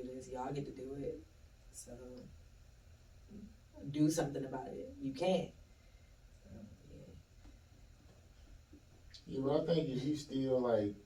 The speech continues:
Speaker 2: doing, like, endorsement deals and, like, stuff that's attached to your brand, you really can't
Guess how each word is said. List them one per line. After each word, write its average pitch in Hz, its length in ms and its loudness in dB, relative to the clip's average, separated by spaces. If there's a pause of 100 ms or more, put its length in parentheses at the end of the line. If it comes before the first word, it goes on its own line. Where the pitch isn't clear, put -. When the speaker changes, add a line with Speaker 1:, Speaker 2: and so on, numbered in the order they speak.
(300)
Speaker 2:
doing, 127 260 2
like, 113 180 2
endorsement 107 720 2
deals 104 440 2
and, 98 100 -4
like, 98 280 0
stuff 107 340 -2
that's 101 340 -2 (680)
attached 110 380 4
to 113 60 -4
your 101 180 0
brand, 104 480 0
you 104 140 0
really 98 260 -2
can't 98 380 -6